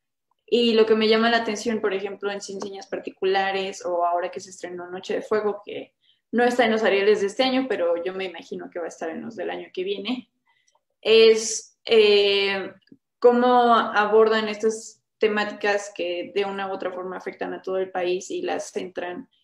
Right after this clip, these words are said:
en cómo afectan a unas mujeres en particular, ¿no? Y cómo a ellas las atraviesa además la inseguridad en general del país y aparte la inseguridad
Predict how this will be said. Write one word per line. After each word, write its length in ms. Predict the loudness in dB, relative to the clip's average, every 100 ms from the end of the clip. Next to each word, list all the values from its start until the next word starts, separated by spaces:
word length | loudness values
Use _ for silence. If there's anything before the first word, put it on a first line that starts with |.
| _ -10
en 120 | -8
cómo 200 | -6 -6
afectan 360 | -6 -6 -6
a 60 | -6
unas 240 | -10 -10
mujeres 480 | -12 -10 -8 -8 -8
en 120 | -10
particular, 600 | -12 -14 -14 -10 -8 -10 -14 _ -12
¿no? 400 | -10 -10 -12 _ _ _ _
Y 200 | -4 0
cómo 640 | 2 2 2 2 2 0 -4 -2
a 140 | 2
ellas 240 | 4 4
las 180 | 2 -2
atraviesa 800 | -6 -6 -2 -2 0 0 0 -2 -6
además 840 | -8 -8 -6 -6 -8 -10 -18 -12
la 160 | -8 -8
inseguridad 680 | -8 -8 -6 -4 -2 -2 -4 -16 _ _ _ _
en 160 | -16 -10
general 680 | -8 -4 0 0 0 -6 -8
del 220 | -8 -4
país 460 | 0 0 -2 -8 _ _ _
y 80 | -6
aparte 720 | 0 0 2 2 2 0 -8
la 220 | -6 -6 -8
inseguridad 840 | -12 -10 -8 -6 -6 -6 -6 -8